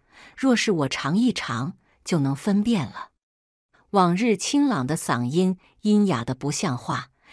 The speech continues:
季浩然故意低头凑近。我心跳如擂鼓，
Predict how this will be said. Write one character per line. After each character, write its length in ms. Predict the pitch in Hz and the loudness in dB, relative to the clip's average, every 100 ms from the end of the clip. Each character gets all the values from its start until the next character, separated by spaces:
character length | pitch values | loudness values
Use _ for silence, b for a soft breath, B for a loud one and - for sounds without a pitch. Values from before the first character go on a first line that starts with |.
| B | B
季 200 | - 220 | -2 0
浩 220 | 175 190 147 | 2 0 0
然 300 | 139 135 175 | 0 -2 -2
故 200 | 226 170 | 0 0
意 200 | 156 131 | -2 -2
低 240 | 202 208 | 0 -2
头 240 | - 127 | -2 -6
凑 280 | 135 - 175 | -6 -4 -4
近。 280 | 127 147 120 _ _ _ _ _ _ _ _ _ | -4 -6 -8 _ _ _ _ _ _ _ _ _
我 140 | 185 | 0
心 240 | 175 208 208 | 2 2 2
跳 280 | 208 160 | 2 0
如 220 | 143 160 196 | 0 0 2
擂 200 | 175 214 | 2 0
鼓， 360 | 147 123 123 | -4 -8 -10